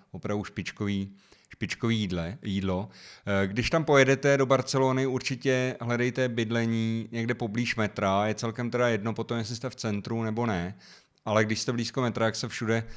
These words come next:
snadno dostanete. Ale kolem toho centra, kolem, eh, Plaza Catalunya, je to vždycky, tam odsud se dostanete všude. Ten veletrh, ten Spanabis je tak na okraji Barcelony, je to spíš blíž k letišti, než by to bylo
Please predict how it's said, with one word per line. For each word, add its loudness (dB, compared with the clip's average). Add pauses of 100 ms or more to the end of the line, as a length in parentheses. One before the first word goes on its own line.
(160)
snadno 2
dostanete. 0
Ale 2 (100)
kolem 2
toho 4
centra, 2
kolem, 0
eh, -6
Plaza -6
Catalunya, -2 (420)
je -4
to 0
vždycky, -2
tam -2
odsud -6
se -2
dostanete -2
všude. -6 (460)
Ten 4
veletrh, 4
ten -2
Spanabis 2
je 0
tak -2
na 0
okraji 2
Barcelony, 0
je 0
to -4
spíš -4
blíž -2
k -8
letišti, 0
než 0
by -2
to 0
bylo 4